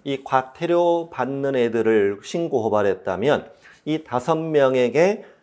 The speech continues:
부과되는 과태료에서 백 분의 이십을 띄워줄게. 우리가 팔십 먹고 당신들에게 이십 프로 띄워줄게 이 말입니다. 그럼 예를 들어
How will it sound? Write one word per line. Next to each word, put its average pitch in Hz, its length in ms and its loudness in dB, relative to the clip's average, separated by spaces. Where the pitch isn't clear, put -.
부과되는 139 840 2
과태료에서 123 1040 -2
백 - 180 -8
분의 139 240 0
이십을 143 720 -2
띄워줄게. 208 680 0
우리가 123 480 -2
팔십 208 300 -2
먹고 127 440 2
당신들에게 120 540 -4
이십 127 240 -6
프로 113 220 -2
띄워줄게 139 520 -2
이 101 60 -4
말입니다. 104 500 -10
그럼 160 120 -6
예를 170 140 0
들어 147 280 2